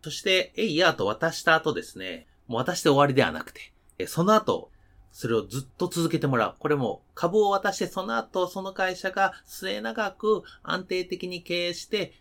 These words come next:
地域経済を守っていただいて、雇用をちゃんと生み出すと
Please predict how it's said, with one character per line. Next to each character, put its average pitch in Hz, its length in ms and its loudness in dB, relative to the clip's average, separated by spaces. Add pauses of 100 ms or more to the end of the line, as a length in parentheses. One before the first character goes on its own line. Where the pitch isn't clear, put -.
(320)
地 165 140 -2
域 165 180 -4
経 156 220 4
済 127 180 4
を 117 40 0
守 123 280 0
っ - 20 -20
て 117 120 -4
い 113 80 -6
た 123 100 2
だ 123 80 0
い 120 120 -2
て、 - 100 0
雇 - 180 -4
用 151 220 6
を 156 320 4 (200)
ち - 120 -4
ゃ 147 80 4
ん 165 60 -4
と 131 120 4
生 104 60 -2
み 147 120 4
出 226 100 8
す - 180 -2
と - 80 -20